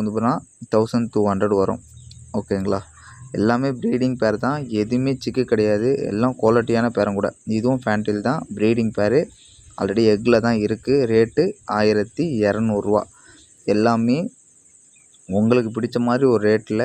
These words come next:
குவாலிட்டியான புறாவை போட்டிருக்கேன். இது சிராஜ்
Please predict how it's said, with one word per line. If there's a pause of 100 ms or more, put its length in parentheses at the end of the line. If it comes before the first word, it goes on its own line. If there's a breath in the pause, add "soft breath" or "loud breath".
(140)
குவாலிட்டியான
புறாவை
போட்டிருக்கேன். (260)
இது (560 soft breath)
சிராஜ்